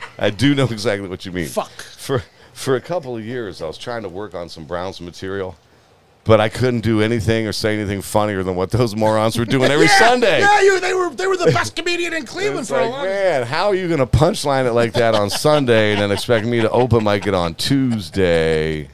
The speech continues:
Speaker 2: Yeah, people have
Speaker 1: I
Speaker 2: already
Speaker 1: can't
Speaker 2: laughed it
Speaker 1: beat
Speaker 2: out. They're, they're
Speaker 1: that.
Speaker 2: laughed out already. You can't.
Speaker 1: Yeah, it was rough for a long time, but, you know, you, you still do it. This guy, I worked at, uh, G M years ago.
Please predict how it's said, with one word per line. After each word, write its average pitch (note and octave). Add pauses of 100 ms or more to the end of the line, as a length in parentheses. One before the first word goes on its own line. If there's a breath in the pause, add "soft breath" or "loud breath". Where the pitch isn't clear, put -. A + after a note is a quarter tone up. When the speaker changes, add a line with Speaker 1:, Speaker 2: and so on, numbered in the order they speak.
(380 loud breath)
Speaker 2:
Yeah, F#3
people A3
have G3+
Speaker 1:
I A3+
Speaker 2:
already G#3
Speaker 1:
can't A3
Speaker 2:
laughed G3
it G#3
Speaker 1:
beat G3+
Speaker 2:
out. G#3+
They're, F3+
they're F#3
Speaker 1:
that. G#3
Speaker 2:
laughed G#3
out A3+
already. D3+
You C#3+
can't. G3+
Speaker 1:
Yeah, D#2+
it A2+
was F#2+
rough G2
for E2
a D#2
long E2+
time, G2
but, G2
you F#3+
know, F3
you, E3+ (120)
you D3
still D3+
do A#2+
it. - (400 loud breath)
This G#2+
guy, G2+
I F2+
worked F#2+
at, E2+
uh, D#2
G E2+
M E2
years D#2
ago. C#2+